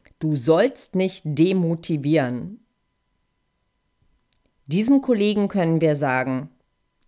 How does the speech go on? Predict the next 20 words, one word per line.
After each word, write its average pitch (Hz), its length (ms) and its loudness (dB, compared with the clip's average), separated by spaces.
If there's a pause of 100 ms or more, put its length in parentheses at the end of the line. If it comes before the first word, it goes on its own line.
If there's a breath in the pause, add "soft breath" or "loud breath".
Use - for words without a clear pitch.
(120)
Geschafft. - 600 -6 (680)
So 165 260 0
klappt - 520 -4
Demotivation 135 1160 -6
in 180 100 -2
jedem 139 280 -4
Fall. 135 340 -14 (2000 soft breath)
Die 190 160 -8
zweite 202 680 2
Fraktion 175 880 -4 (640 soft breath)
sind 170 380 0
die, 208 340 -4 (100)
die 170 220 -2
sagen, 165 480 0 (180 loud breath)
wir 170 260 2
können 240 380 4
uns 208 420 0
keine 170 340 0
Fehler 160 420 0
leisten. 131 720 -4